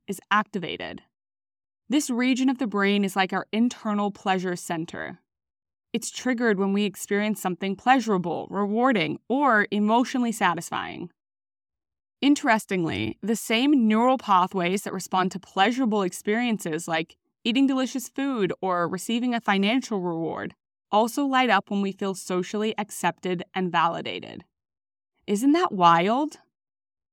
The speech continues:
So when we receive social approval, whether that's through a smile, a compliment, or a sense of belonging, our ventral striatum springs into action. It releases feel-good neurotransmitters like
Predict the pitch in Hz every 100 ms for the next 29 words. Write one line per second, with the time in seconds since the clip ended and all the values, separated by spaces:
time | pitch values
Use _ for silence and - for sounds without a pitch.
0 | _ - 254 285 339 330 311 - 262 214
1 | - 226 220 254 214 - 214 208 175 -
2 | 202 - 202 208 196 180 - - 175 180
3 | - 247 247 233 180 165 - - - 247
4 | 247 226 175 156 143 - 202 190 233 233
5 | 247 196 185 175 214 262 170 139 - -
6 | _ - 208 190 190 208 262 262 - 311
7 | 339 339 170 175 - - 202 214 202 -
8 | 196 208 202 175 175 - - - 180 _
9 | _ _ _ _ _ _ - 247 247 247
10 | 233 233 - 233 233 220 233 208 214 214
11 | 208 202 196 190 190 151 147 - 170